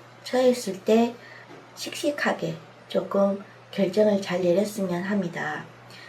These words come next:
그리고 사십육 세 경신생 분들은, 어, 사업가 기질이 많아요.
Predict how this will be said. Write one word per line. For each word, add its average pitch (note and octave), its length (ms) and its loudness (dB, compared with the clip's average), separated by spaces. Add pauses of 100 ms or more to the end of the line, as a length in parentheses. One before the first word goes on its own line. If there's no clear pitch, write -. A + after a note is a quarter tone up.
(160)
그리고 E3 400 -4
사십육 A3 600 0
세 G3+ 520 2
경신생 F#3+ 760 0
분들은, F3+ 600 2 (720)
어, F3 380 -4
사업가 C#4+ 460 0
기질이 F#3 420 -4
많아요. D3+ 440 -8